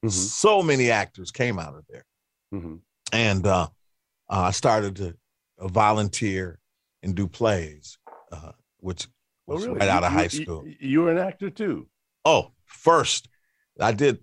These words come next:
Speaker 2: like, over a hundred plays. I was doing, I was acting, man.
Speaker 1: Really?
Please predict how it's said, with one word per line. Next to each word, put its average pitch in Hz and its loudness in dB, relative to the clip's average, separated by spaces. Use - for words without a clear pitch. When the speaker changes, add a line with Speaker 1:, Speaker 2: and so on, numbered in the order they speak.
Speaker 2:
like, 110 0
over 131 2
a 101 0
hundred 151 0
plays. 107 -2
I 123 2
was 123 -2
doing, 110 -2
I 113 0
was 113 -6
acting, 90 -6
man. - -2
Speaker 1:
Really? 359 4